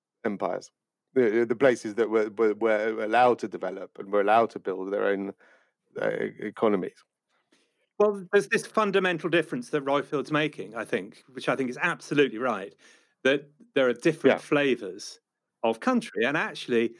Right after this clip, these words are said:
Speaker 2: and that's one of the compl-, you know, why it's so difficult to study empire, is 'cause it's so complicated. Um, and you can't just look at it as one
Speaker 1: Yeah.
Speaker 2: thing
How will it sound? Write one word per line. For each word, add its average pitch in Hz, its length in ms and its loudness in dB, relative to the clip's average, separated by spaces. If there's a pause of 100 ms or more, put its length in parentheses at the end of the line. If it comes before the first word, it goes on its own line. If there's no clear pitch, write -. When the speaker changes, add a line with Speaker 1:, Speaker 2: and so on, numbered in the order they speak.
(400)
Speaker 2:
and 151 80 -2
that's - 140 -2
one 156 120 2
of 139 60 4
the 117 100 2
compl-, 147 440 -4
you 151 100 -2
know, 123 160 2 (320)
why 143 180 2
it's - 80 -10
so 143 100 -2
difficult 180 460 -2
to - 80 -14
study 170 400 0
empire, 92 580 -10 (480)
is 147 160 -4
'cause 165 300 -2 (400)
it's 170 200 -4
so 240 220 2
complicated. 156 880 -6 (680)
Um, 127 440 -2 (160)
and 147 420 -2
you 147 140 2
can't 175 440 0
just 156 260 0
look 151 200 -2
at 123 120 -8
it 123 100 0
as 120 220 -8
one 131 160 4
Speaker 1:
Yeah. 117 100 8
Speaker 2:
thing 98 500 -4